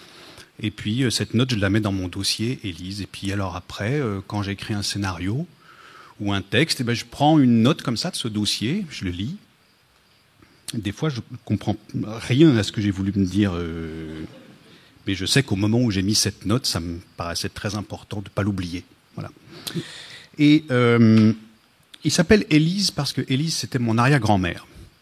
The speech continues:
C'était la grand-mère de mon père. Elle était née en mille huit cent quatre-vingt-dix-huit dans le Gévaudan. Et, euh,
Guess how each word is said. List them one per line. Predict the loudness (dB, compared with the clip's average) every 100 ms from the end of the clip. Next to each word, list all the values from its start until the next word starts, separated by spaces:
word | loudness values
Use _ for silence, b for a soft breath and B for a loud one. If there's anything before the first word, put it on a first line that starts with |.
| _ _ _ _ _ -20 -18
C'était | -14 -10
la | -8
grand-mère | -4 -2 -2
de | -2
mon | -4 -6
père. | -6 -2 -2 -2 -8
Elle | -8
était | -10 -8
née | -8
en | -6 -6
mille | -6 -6
huit | -6
cent | -4 -4 -6
quatre-vingt-dix-huit | -8 -6 -6 -4 -6 -6 -6 -8 -8
dans | -6 -4
le | -2 -2
Gévaudan. | 2 2 2 0 -2 -4 -14 _ B B B B B B B B B B B B 0
Et, | 2 2 2
euh, | 0 2 2 2 0